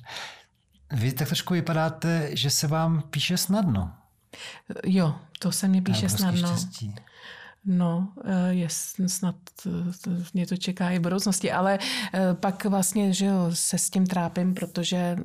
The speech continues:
Speaker 2: mm, chci, aby to dávalo smysl nebo tak, ale ten, ta půvo-, ta, ta prvotní věc, když to napíšu, tak to vlastně, eh, tam tu lehkost se snažím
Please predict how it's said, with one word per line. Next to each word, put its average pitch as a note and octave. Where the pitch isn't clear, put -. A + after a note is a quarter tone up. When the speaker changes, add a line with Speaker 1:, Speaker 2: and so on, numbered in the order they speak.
Speaker 2:
mm, E3+
chci, -
aby E3
to F3
dávalo E3+
smysl F3+
nebo F3+
tak, F#3
ale G3
ten, G3+
ta A#3
půvo-, G3
ta, F#3
ta F#3
prvotní G#3+
věc, F#3
když F#3
to G3
napíšu, F3+
tak F#3
to F#3
vlastně, F3
eh, F#3
tam F#3+
tu G3
lehkost F#3
se F#3+
snažím F3